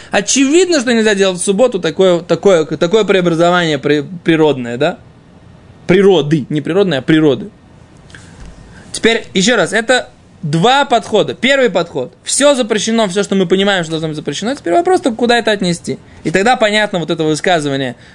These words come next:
в Талмуде, в трактате «Шаббат» про сыр.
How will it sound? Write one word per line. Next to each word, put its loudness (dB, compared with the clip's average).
в -20
Талмуде, 2
в -14
трактате -4
«Шаббат» 0
про 0
сыр. 2